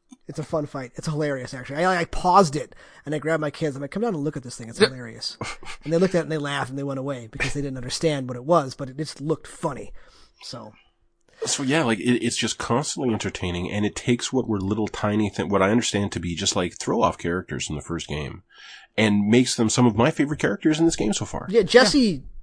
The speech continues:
Speaker 1: was not really a character in seven.
Speaker 3: No, and,
Speaker 1: Biggs
Speaker 3: and
Speaker 1: and
Speaker 3: sh-
Speaker 1: Wedge were throwaway lines. I mean, they didn't really do anything.
Speaker 2: Man,
Speaker 3: and
Speaker 2: Jessie
Speaker 3: sh-
Speaker 2: is shooting her shot.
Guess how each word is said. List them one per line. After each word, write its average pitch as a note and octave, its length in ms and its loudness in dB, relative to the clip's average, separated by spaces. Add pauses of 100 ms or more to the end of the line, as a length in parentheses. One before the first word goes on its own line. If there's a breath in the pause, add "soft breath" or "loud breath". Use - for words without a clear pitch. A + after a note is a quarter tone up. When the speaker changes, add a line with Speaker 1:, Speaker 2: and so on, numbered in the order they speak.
(120)
Speaker 1:
was E3+ 240 2
not F#3 160 4
really E3 160 0
a D3 40 -2
character A3 360 2
in B2 80 -6
seven. A2+ 340 -8 (180)
Speaker 3:
No, D3+ 260 8
and, B2 300 6
Speaker 1:
Biggs G3+ 220 10
Speaker 3:
and G#3+ 80 12
Speaker 1:
and F#3 60 10
Speaker 3:
sh- - 20 4
Speaker 1:
Wedge G3+ 280 10
were E3+ 100 6
throwaway F3 440 8
lines. D#3+ 520 2
I C3+ 60 -8
mean, D3+ 140 0
they D#3+ 120 2
didn't E3 180 0
really D3 160 -4
do D#3 240 0
anything. - 400 -12
Speaker 2:
Man, - 160 -14
Speaker 3:
and B2 80 6
Speaker 2:
Jessie F#3 300 6
Speaker 3:
sh- E2+ 60 0
Speaker 2:
is D2 40 -8
shooting - 440 0
her C#3 140 4
shot. A#2 400 0